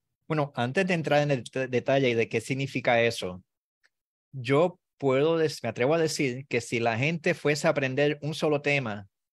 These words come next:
para vivir mejor, yo le digo, aprende análisis transaccional. O sea, con eso nada más ya tienes las herramientas para lograr cualquier cosa, éxito profesional, éxito en la pareja, autoestima. Eh, y claro, esto es trabajo personal, esto no es una pastilla que te tomas y ya al otro día eres feliz,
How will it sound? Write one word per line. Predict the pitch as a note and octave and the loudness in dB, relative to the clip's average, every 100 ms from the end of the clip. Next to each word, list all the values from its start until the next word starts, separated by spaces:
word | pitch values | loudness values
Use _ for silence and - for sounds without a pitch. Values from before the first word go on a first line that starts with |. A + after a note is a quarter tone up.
| _ _ | _ _
para | C#3+ B2+ | -2 0
vivir | B2 B2+ | 0 0
mejor, | C#3+ D3 E3 G2+ F#2 _ _ _ _ _ _ _ | -2 0 0 -2 -8 _ _ _ _ _ _ _
yo | B2 B2 | -4 -2
le | C3 | 0
digo, | C#3+ | 2
aprende | B2+ B2 B2+ C#3+ | 2 0 -2 -2
análisis | B2+ A#2 A#2 A2+ | -2 -4 -6 -10
transaccional. | A#2 G#2+ A2 A#2+ G2 F2 F#2 | -10 -6 -4 -4 -6 -8 -12
O | _ _ | _ _
sea, | C3+ G#2 | -4 -4
con | - B2+ | -2 -2
eso | D#3+ F#3+ | 0 0
nada | F3+ | 2
más | F#3+ | 2
ya | D#3 C#3 C#3+ | 2 2 2
tienes | D3 D3 | 0 -2
las | D#3 | -2
herramientas | D3 D3 C#3+ D#3 D#3+ C#3 | -2 -2 -4 -4 -4 -2
para | C3 A#2+ | 0 2
lograr | A2+ A2+ C3+ | 2 0 0
cualquier | C3 A#2 B2 A#2+ | -4 -2 -4 -2
cosa, | A#2+ A#2 G#2+ G2 - - - | -4 -2 -4 -6 -16 -18 -8
éxito | A#2+ C#3 B2+ | -6 -2 -2
profesional, | B2+ B2 B2+ - A#2+ C3 | 0 -2 -2 -4 -2 -2
éxito | C3 - A2+ | -2 -6 -8
en | A#2 | -4
la | A2+ | -2
pareja, | A2 A2 B2+ C#3+ D3 C#3 - _ - | 0 0 0 0 -2 -4 -8 _ -6
autoestima. | A#2 A2 G2 - C3 D3 C#3+ C#3 C3+ _ _ _ - | -6 -4 -8 -4 -2 0 0 0 -6 _ _ _ -2
Eh, | B2 A#2 A2 A2+ | 2 4 2 0
y | C3 | -2
claro, | D3+ D3+ A#2+ | 2 4 2
esto | A#2 D3+ | 2 -2
es | |
trabajo | E3 D#3 D3+ | 0 2 2
personal, | C#3+ - A#2+ D3 A#2 | -2 -6 -6 -2 -4
esto | - B2+ | -4 -6
no | |
es | C3 | -2
una | C#3 B2 | -2 -2
pastilla | A#2 C3+ C3 B2+ | -2 -2 -2 -2
que | |
te | A#2+ | -4
tomas | A2+ B2 B2+ | -4 -4 -2
y | A#2 | -2
ya | A#2 | 0
al | A#2 | 0
otro | A#2 | -2
día | A2+ A#2 | 0 0
eres | - | 0
feliz, | G#2 C3 E3 | -4 -2 -6